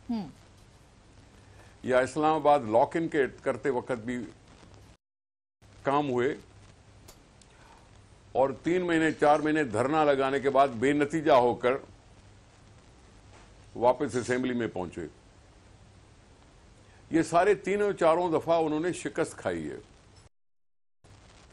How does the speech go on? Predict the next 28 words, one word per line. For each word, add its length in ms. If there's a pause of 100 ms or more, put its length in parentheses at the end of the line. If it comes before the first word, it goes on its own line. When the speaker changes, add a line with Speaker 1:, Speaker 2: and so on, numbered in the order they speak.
(320)
Speaker 2:
और 160
झुंझलाहट 480
तो 120
है, 180
क्योंकि 300
जलसा 380
भी 100
नाकाम 440
है। 80 (2250)
अब 180
इस 200
बुनियाद 480
पर 140
इमरान 380
खान 300
को 200
अगर 260
ये 120
सूट 340
करता 340
है 380 (1900)
कि 60
वो 160
इस 180
तरह 160
के 140
हमले 360
करें, 420